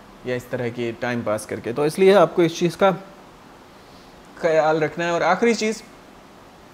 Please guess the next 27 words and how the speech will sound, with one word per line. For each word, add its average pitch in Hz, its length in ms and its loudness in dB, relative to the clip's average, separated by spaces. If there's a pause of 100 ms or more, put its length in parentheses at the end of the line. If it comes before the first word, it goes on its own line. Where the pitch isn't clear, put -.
(100)
बल्कि 131 280 -4
एक 135 140 -8 (280)
सातवां 160 420 -2
point 160 460 -4
भी 160 80 -4
मेरे 151 180 -2
दिमाग 139 280 -4
में 147 140 -4
आ 127 100 -4
गया 135 140 -4
जो 135 120 -6
मैं 127 160 -6
बताना 139 300 -4
चाहता 135 260 -4
हूँ, 139 60 -6
वो 135 60 -4
ये 143 140 -2
कि 156 100 -6
अगर 180 380 -2
वो 180 120 -2
किसी 170 280 -8
और 160 160 -4
के 156 100 -8
साथ 156 140 -4
flirt 147 480 -6
करते 117 320 -10
हैं 113 280 -12